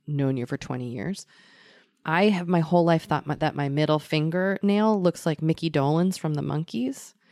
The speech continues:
Now, <laughs> this is something I've thought since childhood.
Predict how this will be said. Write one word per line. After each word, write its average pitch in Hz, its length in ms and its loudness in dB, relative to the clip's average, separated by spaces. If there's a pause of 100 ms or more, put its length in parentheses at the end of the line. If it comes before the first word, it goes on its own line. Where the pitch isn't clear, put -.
(300)
Now, 156 380 2
<laughs> 508 640 0 (1600)
this 233 140 4
is 262 120 2
something 277 240 6
I've 220 100 0
thought 214 200 2
since 208 180 -2
childhood. 202 680 2